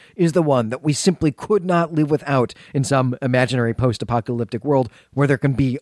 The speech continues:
only one season of Star Trek. And I'll, I'll say, too, that I think it would be fun to get Valerie to join me for a Lower Decks atos hybrid where we talk about some other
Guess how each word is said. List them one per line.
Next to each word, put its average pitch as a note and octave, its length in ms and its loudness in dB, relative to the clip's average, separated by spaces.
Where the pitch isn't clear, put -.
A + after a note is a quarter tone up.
only E3+ 280 0
one C3 400 -2
season A#2 360 -2
of G2+ 120 -4
Star A#2+ 200 2
Trek. G#2+ 360 -4
And F3+ 140 0
I'll, F#3 140 2
I'll F3+ 120 2
say, A3 180 2
too, A#3+ 160 0
that C3+ 80 2
I C#3 60 4
think A#3+ 140 0
it A3 40 0
would F3 100 0
be C#3+ 80 2
fun E3 180 2
to C3 80 2
get B2+ 200 0
Valerie A#2 280 2
to G#2+ 80 -2
join A#2 260 2
me A#2 60 0
for G#2 240 -2
a B2+ 100 0
Lower C#3 240 4
Decks B2+ 380 0
atos B2+ 440 2
hybrid A2+ 420 0
where A2+ 200 0
we A#2 160 2
talk B2+ 280 0
about C#3 200 2
some B2+ 140 0
other A2+ 340 0